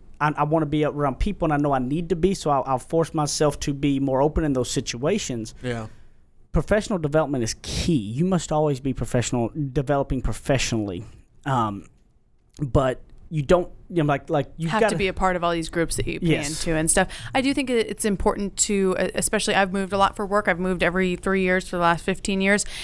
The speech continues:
Speaker 3: And so getting into a group of under, other
Speaker 1: Anything.
Speaker 3: journalists, for example, was always really helpful for me. Um, didn't necessarily serve on the board, but I was like, "Okay, hey, now I can know some other men and women in my field and,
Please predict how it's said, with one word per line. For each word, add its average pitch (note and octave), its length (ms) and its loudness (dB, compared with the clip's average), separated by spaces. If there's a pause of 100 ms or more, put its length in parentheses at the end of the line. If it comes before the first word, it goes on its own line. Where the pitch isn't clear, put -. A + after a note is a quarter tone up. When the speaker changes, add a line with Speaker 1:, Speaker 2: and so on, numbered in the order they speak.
Speaker 3:
And G3+ 160 -2
so G3 260 2
getting F#3+ 800 -2 (160)
into G3+ 680 0
a F#3+ 120 0
group F#3+ 320 -2
of G3 100 0
under, F3 200 0
other G3+ 80 0
Speaker 1:
Anything. F#3+ 280 2
Speaker 3:
journalists, G#3 500 0
for A#3 140 0
example, A3 500 0 (220)
was A3 80 0
always G3+ 180 2
really G3 180 0
helpful G#3 380 -2
for G#3+ 200 0
me. G#3 380 2
Um, E3+ 360 0 (300)
didn't G3 180 -2
necessarily F#3 400 0
serve G3 180 0
on F#3+ 100 0
the F3+ 60 -6
board, G#3 280 0
but F#3+ 60 -2
I F#3 40 2
was F3+ 120 -2
like, F3+ 100 -4
"Okay, F3+ 240 -2
hey, G3+ 320 0
now F3 160 0
I F3 60 -2
can F3+ 180 -6
know E3+ 100 2
some F3 160 0
other E3+ 140 2
men E3 160 2
and E3 100 0
women E3 380 0
in F3+ 220 0
my E3 360 2 (360)
field B3+ 480 -2 (360)
and, F3 600 0